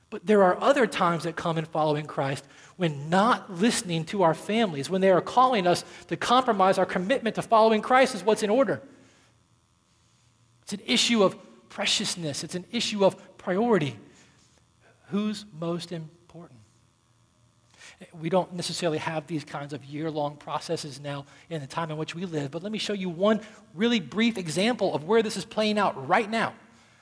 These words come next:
In, in the West, in, in places like America, do you know where the largest potential missions force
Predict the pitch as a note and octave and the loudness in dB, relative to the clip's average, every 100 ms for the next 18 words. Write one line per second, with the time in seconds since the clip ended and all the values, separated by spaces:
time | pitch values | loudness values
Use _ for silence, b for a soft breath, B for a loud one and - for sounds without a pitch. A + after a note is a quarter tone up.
0 | b b G#3 A3 G3+ G3+ A3+ A#3+ G#3 C4 | b b -10 0 0 2 2 4 4 4
1 | - - - F#3 G3 F#3+ F#3+ - A3+ G#3 | 4 -2 -2 -2 -2 -6 -4 -2 -2 2
2 | G#3+ G#3+ F#3+ A3 F#3+ - A#2+ b b b | 2 2 2 4 4 2 -8 b b b
3 | _ D#3+ C#4 D#4 A3 A3+ F#3+ B2 A#2 D#3 | _ -8 -2 0 4 4 2 -2 2 4
4 | G3+ B3 - D#3 - G#3+ G3+ A#3+ E3 D3 | 4 2 -2 -4 -4 -4 -2 -2 -2 -2
5 | D#3+ F#3+ A#3 A3 A3 - B B B B | 2 2 2 0 0 -4 B B B B
6 | _ _ - - G3 F3+ G#3+ G#3+ | _ _ -18 -4 4 6 6 4